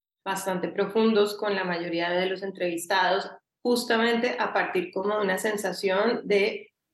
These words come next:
conexión y empatía y, y sentía como, tuve, no sé, las agallas de llegar hasta acá, pero quizás si le digo esto no le va a gustar, ¿no? Entonces, quizá en ese sentido es verdad que hay algo que se puede leer machista, pero también estaba trabajando.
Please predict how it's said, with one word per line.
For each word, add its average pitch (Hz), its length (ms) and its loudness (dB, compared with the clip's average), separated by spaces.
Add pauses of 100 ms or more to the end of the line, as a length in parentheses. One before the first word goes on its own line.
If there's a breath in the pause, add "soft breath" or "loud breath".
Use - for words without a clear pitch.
(120)
conexión 202 760 2
y 202 60 -4
empatía 208 680 0
y, 226 180 -2
y 226 80 -2
sentía 233 460 4
como, 262 460 2 (360)
tuve, 220 260 2
no 240 140 2
sé, 233 120 0
las 180 180 0
agallas 185 380 -4
de 233 100 4
llegar 202 260 2
hasta 190 240 -4
acá, 185 320 2
pero 208 300 0 (220)
quizás 180 380 -6
si 202 100 0
le 196 120 4
digo 190 300 4
esto 208 320 2
no 202 160 2
le 196 80 0
va 190 120 2
a 190 80 0
gustar, 240 440 0 (200)
¿no? 226 320 -6 (200)
Entonces, 214 640 0
quizá 254 280 2
en 226 80 4
ese 262 200 2
sentido 254 420 4
es 226 120 2
verdad 240 300 2
que 262 60 -4
hay 254 160 2
algo 247 260 0
que 269 60 -8
se - 280 -14
puede 202 180 2
leer 214 260 2
machista, 208 560 -2
pero 208 240 2
también 202 380 4
estaba 226 420 4
trabajando. 180 680 2